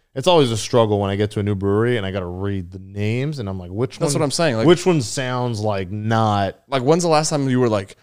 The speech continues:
Speaker 2: "Bro, you need to try this"? Like,
Speaker 1: I'm not a big "you need to try this" guy.
Speaker 2: Yeah, and, like, that's what
Speaker 1: I know.
Speaker 2: most beer, like, brewery type shit, it's like,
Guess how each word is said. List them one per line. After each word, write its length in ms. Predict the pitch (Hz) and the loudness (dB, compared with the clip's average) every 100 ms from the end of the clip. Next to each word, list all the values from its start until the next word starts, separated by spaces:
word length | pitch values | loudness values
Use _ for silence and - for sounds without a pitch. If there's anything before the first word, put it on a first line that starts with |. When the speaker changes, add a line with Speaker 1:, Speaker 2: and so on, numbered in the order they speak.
| _ _ | _ _
Speaker 2:
"Bro, 200 | 147 123 | 0 0
you 200 | 110 165 | 4 2
need 520 | 123 131 147 143 127 110 | 4 2 2 2 0 -2
to 80 | |
try 340 | 104 - 104 92 | -2 2 2 2
this"? 320 | 82 73 - | -4 -8 -4
Like, 100 | 95 | -2
Speaker 1:
I'm 80 | 135 | 0
not 160 | 151 | 2
a 60 | 147 | 2
big 240 | 123 123 | 4 2
"you 80 | 113 | 2
need 160 | 117 98 | -2 -2
to 60 | |
try 220 | 90 101 98 | -4 -4 -4
this" 180 | 87 - | -6 -8
guy. 140 | - | 0
Speaker 2:
Yeah, 100 | 143 | 0
and, 120 | 117 | 2
like, 140 | 113 107 | 0 2
that's 220 | 123 - | 0 2
what 160 | 143 117 _ | 0 0 _
Speaker 1:
I 80 | 95 | -10
know. 160 | 95 113 | -8 0
Speaker 2:
most 460 | 113 117 104 92 | 4 4 2 -6
beer, 380 | 101 110 110 104 | -2 0 2 0
like, 240 | 92 90 98 | -2 -4 -4
brewery 340 | 113 113 127 | 0 0 0
type 260 | 123 139 131 | -2 -4 -4
shit, 240 | - 151 | -4 -4
it's 120 | 113 | -4
like, 160 | 95 85 | -6 -10